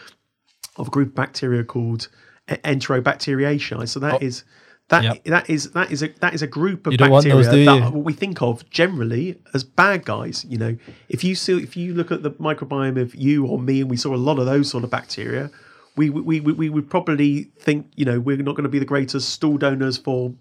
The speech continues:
Speaker 1: C. diff or whatever it is, right? Uh, you know, you think of those as, as, as bad guys, which, uh,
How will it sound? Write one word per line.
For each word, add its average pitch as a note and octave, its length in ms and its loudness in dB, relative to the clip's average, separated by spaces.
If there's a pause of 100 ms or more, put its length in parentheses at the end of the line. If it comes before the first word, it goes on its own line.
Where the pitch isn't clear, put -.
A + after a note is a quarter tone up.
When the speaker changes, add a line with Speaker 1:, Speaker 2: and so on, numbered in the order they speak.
(120)
Speaker 1:
C. C#3+ 180 -4
diff D3+ 200 -2
or C3 60 -6
whatever C#3 300 0
it C#3+ 100 2
is, - 280 -2
right? - 220 -10 (580)
Uh, B2 280 2
you D3 80 -2
know, C3+ 80 4
you C3 180 -4
think E3 240 -6
of B2+ 60 -10
those C3+ 240 -2
as, B2+ 140 -6 (100)
as, C3 240 -6
as C3 140 -6
bad D3+ 280 -8
guys, - 360 -14
which, - 260 -6
uh, - 240 -12